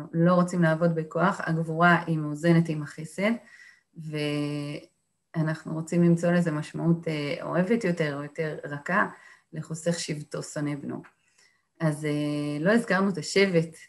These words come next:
של חודש שבט עדיין, אבל, אה, אה, השבט, אה, של הילד, זה השבט, זה בעצם הכישרון שלו, הייעוד שלו, הייחודיות שלו. כל אחד יש לו שבט.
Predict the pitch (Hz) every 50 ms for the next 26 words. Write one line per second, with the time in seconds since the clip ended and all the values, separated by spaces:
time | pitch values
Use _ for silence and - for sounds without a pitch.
0 | _ _ - - - 165 156 - - - 170 165 160 156 156 - - - - 143
1 | 147 139 139 - 135 139 135 127 139 175 254 320 339 320 - - _ _ _ _
2 | _ _ _ _ _ _ _ _ _ - - _ 285 156 151 139 143 143 143 147
3 | 151 147 151 147 147 147 151 151 147 147 - - - _ _ _ _ _ _ _
4 | _ _ _ _ _ _ _ _ _ - 156 147 143 - - 156 - - - -
5 | 220 214 226 226 240 233 233 - - - _ _ _ _ _ _ _ _ _ 165
6 | 156 147 143 143 - - - - - - - - 143 143 156 170 208 226 214 208
7 | 214 202 - - - - 143 143 135 135 147 147 - - 175 175 185 190 185 -
8 | _ - 143 151 147 139 139 151 165 170 175 196 180 156 - - - - - 139
9 | 131 135 156 170 165 160 165 156 135 131 131 127 131 135 135 - _ _ - 170
10 | 175 175 175 185 170 143 135 135 139 - - - 151 139 - 151 151 147 151 175
11 | 185 185 185 - 156 135 - - - - 196 208 208 208 - 185 180 170 165 165
12 | 165 143 135 - - - 165 156 135 139